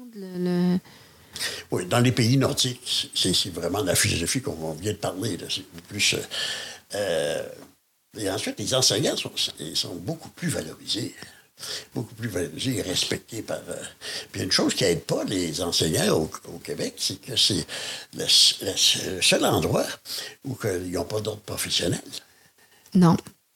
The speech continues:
Speaker 2: Les enseignants n'ont pas d'ordre professionnel.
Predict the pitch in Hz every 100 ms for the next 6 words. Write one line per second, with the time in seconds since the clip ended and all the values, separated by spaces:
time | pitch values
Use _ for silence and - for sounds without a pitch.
0 | - 85 113 123 120 127 147 - 104 98
1 | 143 147 127 131 143 - 117 - 113 120
2 | 131 76